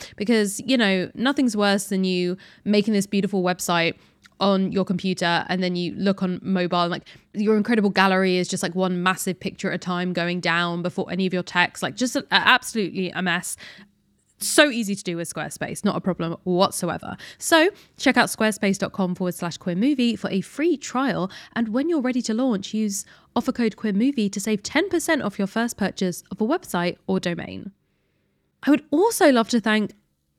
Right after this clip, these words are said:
our second sponsor. Yes, that's right. We have two sponsors today. Look at us going up in the world. Brilliant. So we all know the stereotype that gay people can't do maths, right? Like, that's, we've acknowledged that this is a stereotype. And yeah, sure, there are some outliers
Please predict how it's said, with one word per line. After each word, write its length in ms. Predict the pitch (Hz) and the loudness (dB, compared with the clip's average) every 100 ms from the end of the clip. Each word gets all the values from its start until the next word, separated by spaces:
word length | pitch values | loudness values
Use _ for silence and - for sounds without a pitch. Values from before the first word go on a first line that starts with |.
| - | -2
our 160 | 330 | 0
second 320 | 311 330 311 262 | 0 2 2 4
sponsor. 320 | 330 277 240 | 2 2 2
Yes, 160 | 277 | 2
that's 120 | 277 277 | 0 2
right. 100 | 262 | 2
We 60 | |
have 120 | 269 | 2
two 200 | - 381 | 6 6
sponsors 480 | 453 349 381 285 208 | 8 6 4 4 2
today. 500 | - 175 170 175 247 - _ _ _ _ - | 0 0 2 2 -2 -6 _ _ _ _ -2
Look 120 | 339 | 2
at 60 | 370 | 2
us 100 | - | 2
going 180 | 240 | 2
up 80 | 262 | 2
in 80 | - | 2
the 80 | 185 | 0
world. 300 | 170 180 - - - | 2 0 -2 -10 -12
Brilliant. 640 | 180 208 311 285 165 165 - | -6 2 6 6 4 0 -8
So 320 | - 277 277 | -2 4 4
we 240 | 233 320 523 | 4 4 4
all 80 | 302 | 6
know 120 | 240 202 | 4 4
the 80 | |
stereotype 500 | 196 190 180 180 175 | 2 2 2 0 -2
that 80 | 190 | -4
gay 180 | 185 175 | -4 -2
people 460 | 190 180 170 170 - | -2 -4 -4 -4 -6
can't 180 | - 175 | -6 -6
do 120 | 165 | -6
maths, 340 | 160 - - - | -10 -10 -6 2
right? 260 | - - | 4 4
Like, 180 | 202 196 | 2 2
that's, 480 | 285 285 - - - _ _ _ - | 4 4 2 -10 -10 _ _ _ 0
we've 200 | 262 294 | 4 4
acknowledged 400 | 226 226 214 208 | 4 2 2 0
that 60 | 180 | -2
this 160 | 185 | -2
is 100 | 208 | -2
a 80 | 208 | -2
stereotype. 480 | - 175 175 180 175 | -2 0 0 -2 -2
And 180 | 226 220 | 0 2
yeah, 340 | 214 226 233 | 4 2 0
sure, 300 | - 202 185 | -2 0 0
there 140 | 180 | 0
are 100 | 170 | -2
some 160 | 175 214 | -2 -2
outliers 640 | 180 175 175 170 170 165 | -2 -2 -2 -2 -4 -6